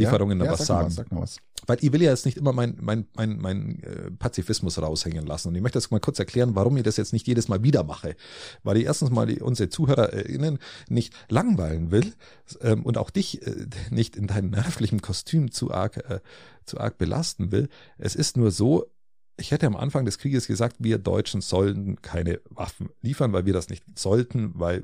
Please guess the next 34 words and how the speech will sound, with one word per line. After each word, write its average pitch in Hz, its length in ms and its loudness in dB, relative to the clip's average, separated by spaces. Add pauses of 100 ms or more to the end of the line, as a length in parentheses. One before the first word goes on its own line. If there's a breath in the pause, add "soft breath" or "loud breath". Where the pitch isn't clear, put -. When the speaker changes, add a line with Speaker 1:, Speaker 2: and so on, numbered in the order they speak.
Speaker 1:
wir 95 320 -2
in, - 200 -10
aufgrund - 500 -4
unserer 85 220 -4
Geschichte - 560 -2 (180 loud breath)
eine 90 120 -6
andere 78 220 -8
Rolle - 320 -10
haben. - 140 -12 (460 loud breath)
Jetzt - 260 -2
kann 175 240 2
ich 165 180 -2
das 120 360 -2
nicht - 280 -2
jedes 143 440 2
Mal 120 240 2
wieder 131 280 4
sagen, 92 460 0 (360 loud breath)
weil 117 140 4
ich 135 80 2
dann 123 140 6
jedem 139 240 -2
auf 123 180 -2
den 123 80 0
Geist 104 300 2
gehe. 87 160 -2
Wir 92 160 0
haben 214 160 2
halt 110 160 2
jetzt - 320 0
schon 104 140 2
mal 90 160 0
die 90 120 0
Rolle, 92 420 2